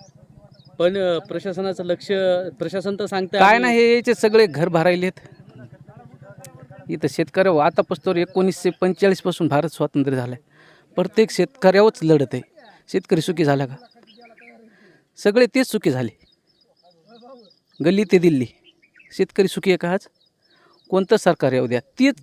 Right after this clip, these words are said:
Speaker 2: तीच व्यथा आहे शेतकऱ्याची कवा बी.
Speaker 1: सरकार बदललं तरी फरक पडत
Speaker 2: काय
Speaker 1: नाही?
Speaker 2: फरक पडत नाही.
Speaker 1: मग याच्या
Speaker 2: आता
Speaker 1: बदलण्यासाठी काय करावं लागणार?
Speaker 2: आता काय करावं म्हणजे? आता हे स-,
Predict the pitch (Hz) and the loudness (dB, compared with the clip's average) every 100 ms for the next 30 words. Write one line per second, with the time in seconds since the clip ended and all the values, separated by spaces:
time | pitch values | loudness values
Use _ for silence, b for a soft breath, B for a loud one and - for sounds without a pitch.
0 | _ _ _ - 269 233 202 - 139 160 | _ _ _ -2 -2 4 4 4 -2 -2
1 | 143 160 147 139 180 190 175 104 - _ | -2 0 -2 0 2 2 2 -4 -16 _
2 | _ _ _ _ _ _ _ _ _ _ | _ _ _ _ _ _ _ _ _ _
3 | - - _ _ - 165 190 185 175 175 | -20 -20 _ _ -8 -4 -2 -2 -2 -2
4 | 190 180 185 180 175 175 180 170 190 208 | -4 -4 -6 -6 -6 -6 -8 2 4 6
5 | 202 196 160 160 131 123 - _ _ _ | 4 0 -2 -8 -8 -12 -14 _ _ _
6 | _ _ _ b b 196 208 220 - - | _ _ _ b b -6 -4 2 4 6
7 | 269 247 233 247 226 190 156 135 117 110 | 4 2 -8 -8 -8 -8 -8 -10 -14 -18
8 | - _ _ 226 214 - - 277 285 233 | -20 _ _ -4 -2 0 4 4 4 2
9 | 208 208 202 196 _ _ _ _ _ b | 0 -2 -6 -10 _ _ _ _ _ b
10 | b b _ 175 170 - | b b _ -10 -8 -10